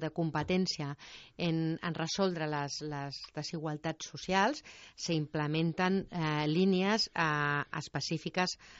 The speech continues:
eh, per les dones. No es podria concretar que hi hagin ajudes específiques perquè les ajudes o les ajudes econòmiques, eh, són globals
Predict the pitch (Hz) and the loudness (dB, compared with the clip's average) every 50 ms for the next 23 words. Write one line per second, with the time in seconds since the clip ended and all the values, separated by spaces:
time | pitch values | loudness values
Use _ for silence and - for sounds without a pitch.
0 | - - - - 156 156 151 147 143 139 139 135 135 135 135 127 - 143 139 131 | -20 -10 -4 -2 0 2 2 2 0 0 0 -2 -2 -2 -2 -2 -2 -2 0 -2
1 | 131 139 143 147 139 135 131 127 131 127 - 151 147 143 151 151 151 151 - - | -2 0 0 0 0 0 -2 -2 -4 -2 -2 0 0 2 2 2 0 0 -2 -2
2 | 165 156 156 151 175 175 165 156 156 - - - - - - _ - - 190 190 | -2 0 2 2 2 4 2 2 0 -2 -8 -16 -16 -18 -18 _ 4 6 6 6
3 | 170 - 165 160 156 - 185 175 170 160 151 - 165 160 165 170 165 165 160 151 | 6 4 4 2 4 6 6 6 6 6 4 2 0 2 2 0 0 0 -2 -2
4 | 147 143 156 151 151 143 143 156 - - 156 143 - - 202 180 233 233 247 202 | -2 -2 -2 -2 -2 -4 -6 -8 -6 -4 -4 -4 -2 -2 -2 0 0 -2 -2 -2
5 | - 185 151 - 160 151 147 139 - 151 143 131 170 175 165 156 139 151 - 160 | -2 -2 -2 -2 -2 0 0 0 0 0 0 2 2 4 4 2 2 0 -2 -2
6 | 147 143 143 147 151 170 175 165 156 156 - 151 151 170 170 170 151 - 151 147 | -2 -2 -2 0 0 2 2 2 0 0 0 2 2 4 4 2 2 0 0 -2
7 | - - - - - - - - - 170 165 156 - - - 185 175 170 175 175 | -4 -8 -14 -16 -16 -18 -10 -4 0 0 2 2 2 4 4 6 6 6 4 4
8 | 165 170 175 185 196 | 6 6 6 6 6